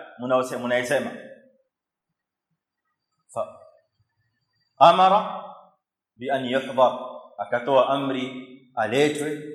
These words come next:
akatafutwa huyo al-Imam al-Awza'i hapo na jeshi la Abdullah ibn Ali, mpaka wakampata, wakambeba, wakamleta. Wakaambia, "Unatakiwa kule na Amiri Bani al-Abbas."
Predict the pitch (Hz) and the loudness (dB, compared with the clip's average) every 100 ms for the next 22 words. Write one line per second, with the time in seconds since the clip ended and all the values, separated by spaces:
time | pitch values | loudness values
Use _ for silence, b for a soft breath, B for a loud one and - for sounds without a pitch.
0 | - - - - 117 - 156 156 151 135 | -16 -10 -8 -4 -2 -2 -2 0 0 2
1 | 151 139 - 123 123 131 147 135 139 127 | 2 0 0 -2 0 2 2 2 -2 0
2 | 139 143 135 147 - 165 - - - - | 2 2 2 -2 -2 -8 -14 -18 -18 -12
3 | 104 156 165 151 135 123 - - - - | -2 -2 0 4 6 4 2 -10 -18 -20
4 | _ - 127 123 156 170 151 147 180 208 | _ -12 -4 4 4 4 2 0 2 0
5 | - - - - _ _ - 190 175 160 | -4 -14 -20 -20 _ _ -2 2 2 2
6 | 185 147 175 226 160 147 143 131 139 131 | 2 2 2 2 0 -2 -4 -4 -4 -4
7 | 120 113 104 - - _ _ _ _ _ | -4 -8 -14 -20 -20 _ _ _ _ _
8 | _ - - 147 139 127 117 - - - | _ -6 0 2 4 2 2 -2 -10 -6
9 | 135 165 139 120 127 123 120 107 - - | -4 0 0 2 2 2 2 0 -4 -14
10 | - - _ _ _ _ _ _ - 127 | -20 -20 _ _ _ _ _ _ -6 0
11 | 151 - 151 - - - _ _ _ _ | 2 0 -4 -10 -16 -20 _ _ _ _
12 | _ _ _ _ _ _ _ _ _ - | _ _ _ _ _ _ _ _ _ 0
13 | 123 127 113 113 - - - | 2 4 2 0 0 -4 -8